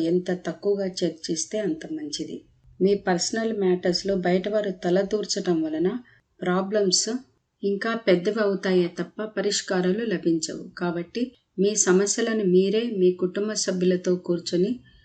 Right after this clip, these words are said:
చర్చించుకుని పరిష్కరించుకుంటే మంచిది. గ్రహదోష నివారణకై తులారాశి వారు చేయవలసిందల్లా దుర్గాదేవి ఆరాధన,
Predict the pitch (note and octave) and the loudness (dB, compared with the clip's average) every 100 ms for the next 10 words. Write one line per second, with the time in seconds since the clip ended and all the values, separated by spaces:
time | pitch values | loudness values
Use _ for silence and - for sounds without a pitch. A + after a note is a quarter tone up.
0 | _ - - F#3 - G#3+ G3 F3+ F#3 G3+ | _ -10 -4 -2 0 -2 -2 2 2 2
1 | A3+ F#3+ F#3 - F#3 F3+ E3 E3 D#3+ F3 | 0 -2 0 0 4 4 4 0 0 0
2 | G#3+ F3+ D3 - - - _ _ _ F#3 | -2 -2 -4 -8 -10 -18 _ _ _ -4
3 | F#3+ A3 A#3 A#3+ A#3 F#3 E3+ F#3 F#3 F3 | 0 0 0 0 2 4 4 2 2 0
4 | E3 F#3+ G3+ - F3 G3+ G#3+ G#3 G3 F#3 | 0 -4 -6 -2 0 0 0 -2 -4 -2
5 | F3 E3 D#3+ E3 E3 F3 F3+ F#3 F3 F3 | 0 -2 -2 -2 -2 0 0 0 0 0
6 | E3 E3 F#3+ B3 - _ _ - F3+ F3 | 0 -4 -4 -6 -14 _ _ -2 0 2
7 | G3+ G3 G3 F#3 F3+ E3 F3 F#3+ F#3 F#3 | 2 4 2 2 0 0 -4 -4 -2 -2